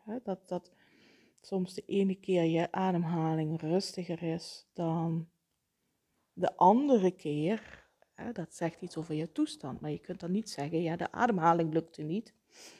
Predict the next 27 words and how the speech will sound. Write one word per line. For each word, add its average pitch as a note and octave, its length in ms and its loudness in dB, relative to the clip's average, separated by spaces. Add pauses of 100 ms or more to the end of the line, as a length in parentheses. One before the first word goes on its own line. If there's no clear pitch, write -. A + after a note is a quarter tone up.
(1300)
Want E3+ 120 -4
als F3 240 -4
je, - 120 -4
op F#3+ 100 -6
het - 160 -6
moment G3 340 8
dat F#3 180 6
je - 120 -8
ademhaling C4+ 800 10
niet D#4 240 6
meer C#4 200 8
lukt, C#4 300 8
dan B3 120 0
hebben A#3 260 2
we A3+ 60 4
een A3+ 60 2
heel C4+ 140 4
groot A#3+ 320 -2
probleem, E3 480 -2
hè. F#3+ 140 0
Dat A3+ 200 -4
hou G3+ 240 2
je F#3+ 140 2
ongeveer F#3+ 600 0
maar F3+ 260 2
zo'n, F3+ 320 0
ehm, F3 340 0